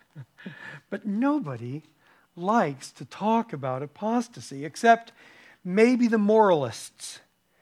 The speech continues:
because they can use it as a threat to manipulate people's behavior. But that's not what it's about. Evangelicals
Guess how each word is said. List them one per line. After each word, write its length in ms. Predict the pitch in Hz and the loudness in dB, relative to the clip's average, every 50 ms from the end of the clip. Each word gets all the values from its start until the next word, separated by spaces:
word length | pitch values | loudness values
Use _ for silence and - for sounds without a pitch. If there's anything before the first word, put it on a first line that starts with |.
| _ _ _ | _ _ _
because 300 | - 151 - 180 175 135 | -14 -8 -4 -4 -2 2
they 160 | 156 214 254 240 | 4 4 4 4
can 220 | - 226 202 185 | 2 0 0 0
use 400 | 185 190 220 269 302 302 240 165 | 2 4 6 8 8 8 6 4
it 140 | 165 151 151 | 0 -2 0
as 180 | 151 151 139 | 0 0 0
a 60 | 147 139 | -4 -8
threat 560 | - - - 240 233 180 139 127 123 - - _ _ _ _ _ _ _ _ _ | -10 -2 4 6 6 6 6 2 -4 -12 -20 _ _ _ _ _ _ _ _ _
to 120 | - 208 | -4 -2
manipulate 960 | 196 190 190 196 208 233 277 277 277 180 156 135 127 123 127 127 127 - - _ _ _ _ _ _ _ _ _ | 0 0 0 2 4 4 4 4 2 -2 -6 -6 -6 -6 -6 -8 -10 -14 -18 _ _ _ _ _ _ _ _ _
people's 440 | - 196 196 151 - 165 160 143 131 | -4 -4 -4 -4 -4 -8 -10 -10 -10
behavior. 800 | 131 127 156 151 123 104 117 156 156 151 143 120 123 117 107 - _ _ _ _ _ _ _ _ _ _ _ _ _ _ _ _ _ _ 170 | -10 -8 -8 -8 -8 -8 -8 -6 -6 -6 -8 -10 -12 -14 -16 -18 _ _ _ _ _ _ _ _ _ _ _ _ _ _ _ _ _ _ -16
But 140 | 160 160 | -12 -8
that's 240 | 143 165 139 - - | -6 -8 -8 -8 -10
not 200 | 147 131 120 - | -16 -16 -16 -16
what 140 | - 131 123 | -18 -18 -18
it's 140 | 117 - - | -18 -18 -20
about. 240 | 127 123 104 104 - _ _ _ _ _ _ _ _ _ _ _ _ _ _ _ _ _ _ _ _ _ _ _ _ _ _ _ _ _ _ _ - | -20 -20 -20 -20 -20 _ _ _ _ _ _ _ _ _ _ _ _ _ _ _ _ _ _ _ _ _ _ _ _ _ _ _ _ _ _ _ 2
Evangelicals 880 | 247 254 233 214 196 147 185 220 254 269 262 262 190 175 160 131 - | 2 4 4 2 2 4 6 8 8 8 6 4 0 -6 -6 -8 -12